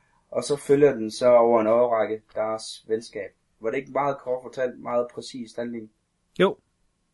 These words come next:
Speaker 1: Så,
Speaker 2: Det var
Speaker 1: så
Speaker 2: det.
Speaker 1: kan vi jo starte med dig. Øh, hvad synes du om den?
Speaker 2: Jeg havde heller ikke hørt om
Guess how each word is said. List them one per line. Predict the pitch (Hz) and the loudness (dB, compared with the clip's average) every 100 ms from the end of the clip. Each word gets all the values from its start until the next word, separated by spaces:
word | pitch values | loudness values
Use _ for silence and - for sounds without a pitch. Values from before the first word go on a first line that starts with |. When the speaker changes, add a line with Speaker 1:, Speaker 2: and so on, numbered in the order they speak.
| _ _ _ _ _ _ _ _ _ _ | _ _ _ _ _ _ _ _ _ _
Speaker 1:
Så, | 113 - _ | -20 -20 _
Speaker 2:
Det | 170 | -14
var | 175 | -10
Speaker 1:
så | |
Speaker 2:
det. | 156 | -8
Speaker 1:
kan | 160 | -2
vi | 147 | -2
jo | |
starte | - 160 165 | 0 -2 -2
med | 147 | -2
dig. | 147 165 - 151 | -2 -2 -6 -6
Øh, | 131 123 117 113 113 110 113 117 123 123 120 _ _ | 0 2 2 -2 -6 -10 -12 -14 -14 -16 -18 _ _
hvad | 160 | -8
synes | - 143 | -8 -8
du | 214 | -2
om | 156 147 | -2 -2
den? | - _ _ _ _ _ _ _ - - - - - - - _ _ _ _ _ _ - | -10 _ _ _ _ _ _ _ -20 -20 -20 -20 -20 -20 -20 _ _ _ _ _ _ 0
Speaker 2:
Jeg | 170 | 2
havde | 165 147 | 4 4
heller | 147 | 2
ikke | 131 | 2
hørt | 139 127 | -2 -4
om | 123 | -6